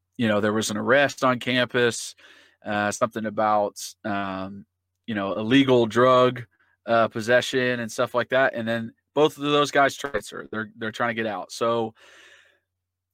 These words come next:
it's been a very tough road for Heupel. I, I mean, he's at thirty plus transfers right now from <laughs> Tennessee. So I think anything that he can do in a positive light, which is bring in these other guys from other schools,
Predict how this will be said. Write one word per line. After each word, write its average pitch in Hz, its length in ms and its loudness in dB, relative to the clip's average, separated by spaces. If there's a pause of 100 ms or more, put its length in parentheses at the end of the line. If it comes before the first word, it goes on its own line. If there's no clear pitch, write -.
(360)
it's 160 200 0
been 156 200 2
a 143 80 4
very 139 260 4
tough 135 320 0
road 127 320 -2
for 117 120 -4
Heupel. 117 540 -4
I, 123 300 -6
I - 20 -4
mean, 113 180 -6
he's 117 420 -8
at 127 180 0 (320)
thirty 127 320 2
plus 117 320 -2
transfers 113 560 -4
right 101 200 0
now 104 400 -6 (440)
from 127 420 -2
<laughs> - 40 -20
Tennessee. 131 560 2
So 117 420 2 (960)
I 135 100 2
think 143 300 0
anything 147 460 0
that 127 160 -2
he 135 200 0
can 123 180 -6
do 127 280 0
in 117 60 -4
a 110 40 -8
positive 117 520 0
light, 113 280 0
which 110 220 -8
is 110 220 -4
bring 117 280 -6
in 120 120 -4
these 120 200 -6
other 113 220 -2
guys 110 440 0
from 110 180 -6
other 113 200 -2
schools, 110 720 -6